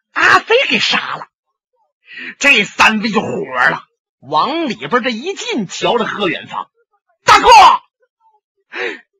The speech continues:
侄子没了，这到底是怎么回事？”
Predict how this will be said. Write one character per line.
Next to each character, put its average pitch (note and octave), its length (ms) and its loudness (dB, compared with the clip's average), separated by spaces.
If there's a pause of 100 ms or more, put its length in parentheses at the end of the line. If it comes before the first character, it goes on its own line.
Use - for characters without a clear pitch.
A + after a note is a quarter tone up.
(140)
侄 F#4+ 140 -4 (280)
子 G4 180 4
没 F4 100 6
了， G4+ 380 6 (400)
这 A#4 160 4
到 A4 320 8
底 G#4 220 2
是 G#4 140 2
怎 F4+ 140 4
么 E4 160 4
回 F4 160 4
事？” F4+ 260 -2